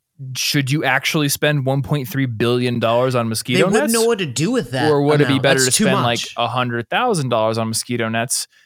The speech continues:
Speaker 1: And y-, so I've got certain things that I would probably wanna put it towards, like, I would probably donate some of it towards research on, um, you know, A I development that isn't gonna kill us.
Speaker 2: Mm.
Speaker 1: Uh, <laughs> research on, like,
Speaker 2: Responsible A I, yeah.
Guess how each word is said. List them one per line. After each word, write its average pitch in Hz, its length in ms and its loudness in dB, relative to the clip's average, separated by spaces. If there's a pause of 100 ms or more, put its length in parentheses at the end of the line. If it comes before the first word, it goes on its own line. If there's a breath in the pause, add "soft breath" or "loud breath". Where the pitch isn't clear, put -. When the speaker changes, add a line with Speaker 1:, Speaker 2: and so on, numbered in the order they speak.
(180 soft breath)
Speaker 1:
And 117 200 -4
y-, 113 140 -8 (200)
so 120 380 -2
I've 254 140 0
got 247 180 0
certain 180 260 0
things 147 220 -2
that 135 80 2
I 127 40 2
would 123 180 -6
probably 120 280 0
wanna 110 200 -2
put 113 160 -4
it 107 80 -8
towards, 113 300 -6
like, 107 140 -8 (520 soft breath)
I - 60 -4
would 117 100 -4
probably 123 420 -2
donate 120 420 -2
some 120 240 -2
of 120 140 -2
it 120 140 -4
towards 120 520 -4 (300)
research 120 720 -4
on, 107 460 -2
um, 107 460 -2 (260)
you 113 200 -4
know, 104 220 -2
A 117 140 2
I 107 160 0
development 107 540 -2
that 104 120 -6
isn't 104 160 -6
gonna 107 160 -6
kill 107 200 -4
us. 113 240 -4
Speaker 2:
Mm. 117 100 -12 (320 loud breath)
Speaker 1:
Uh, 98 380 -2
<laughs> 104 80 -6
research 139 560 0
on, 165 100 2
like, 151 100 0
Speaker 2:
Responsible 139 600 -2
A 120 220 -6
I, 110 200 -4
yeah. 120 380 -4